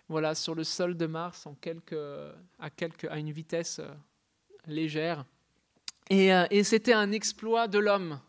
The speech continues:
Voilà, l'homme est aussi capable, l'homme est capable de faire des exploits. Et, euh, et c'est pas, euh, quand je dis, quand on dit avec la parole de Dieu, un malheur à l'homme qui se confie dans l'homme, on ne va pas, euh,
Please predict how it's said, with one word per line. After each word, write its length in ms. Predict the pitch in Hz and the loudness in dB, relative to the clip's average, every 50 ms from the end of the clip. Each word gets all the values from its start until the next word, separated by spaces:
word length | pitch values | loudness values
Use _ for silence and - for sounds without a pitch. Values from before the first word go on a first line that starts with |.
| _ _ _ _ | _ _ _ _
Voilà, 220 | 196 185 160 160 | -8 -2 0 2
l'homme 380 | 165 175 208 233 247 254 254 233 | 4 6 8 8 8 6 6 4
est 160 | 220 214 196 202 | 4 4 4 6
aussi 460 | 208 220 220 208 - - 247 254 240 | 6 4 4 4 0 -2 -2 -4 -2
capable, 600 | - 233 208 214 214 208 202 214 226 226 214 196 185 | -2 -2 -4 -2 0 0 0 0 0 -2 -4 -6 -6
l'homme 260 | 190 220 240 233 214 | -4 -6 -6 -6 -8
est 60 | 196 | -8
capable 460 | - - 202 - - 220 214 208 185 | -8 -8 -8 -6 -4 -6 -6 -6 -6
de 80 | 185 196 | -8 -8
faire 260 | 180 - 208 190 180 | -6 -6 -6 -6 -6
des 260 | 165 180 175 160 175 | -4 -6 -4 -4 -4
exploits. 580 | 190 185 - - - - 175 180 180 180 226 - - - - - - - - - - _ _ - | -6 -6 -6 -8 -6 -2 0 2 2 2 0 -4 -14 -20 -20 -18 -18 -18 -18 -20 -20 _ _ 2
Et, 240 | 180 170 175 175 170 | 4 6 8 8 8
euh, 240 | 170 165 165 165 - - | 8 8 8 6 6 4
et 100 | 185 175 | 2 0
c'est 200 | - - 196 185 | 2 0 -2 -2
pas, 460 | - 220 233 240 240 233 226 220 214 | -2 0 0 2 2 2 2 2 0
euh, 260 | 196 190 190 180 143 - | 0 -2 -2 -4 -4 -6
quand 200 | - 208 196 196 | -8 -6 -6 -6
je 120 | 180 196 | -6 -6
dis, 420 | 196 175 185 202 226 240 240 233 214 196 180 - | -8 -8 -10 -8 -8 -6 -4 -2 -2 -2 -4 -4
quand 220 | - 190 180 - | -6 -6 -4 -4
on 100 | 196 190 | -4 -2
dit 340 | 185 175 190 202 226 233 226 | -2 -4 -2 0 2 4 4
avec 220 | 208 185 190 - | 4 4 2 2
la 100 | 196 185 | 0 0
parole 340 | 175 - 185 180 190 196 196 | 4 4 2 4 6 4 4
de 120 | 180 196 190 | 2 0 -4
Dieu, 400 | 170 180 196 220 226 226 220 202 | -4 -4 -4 -4 -2 0 0 -2
un 100 | 190 185 | -2 -4
malheur 400 | 185 190 196 202 226 233 226 202 | -6 -6 -4 -2 0 0 2 2
à 80 | 196 | 0
l'homme 380 | 196 208 220 226 233 233 233 220 | 0 2 2 0 0 0 -2 -4
qui 140 | - 214 190 | -4 -4 -4
se 120 | - 202 | -2 -4
confie 380 | 196 - 202 202 - - 220 202 | -2 -2 -4 -4 -4 -6 -8 -6
dans 180 | 190 190 185 | -4 -2 -2
l'homme, 320 | 185 196 214 220 233 220 196 | 0 2 2 2 2 0 -2
on 100 | 185 180 | -6 -6
ne 80 | 180 | -4
va 140 | 165 180 175 | -4 -4 -4
pas, 360 | - - 196 202 208 208 196 | -4 -4 -2 -2 -2 0 0
euh, 80 | 180 | -2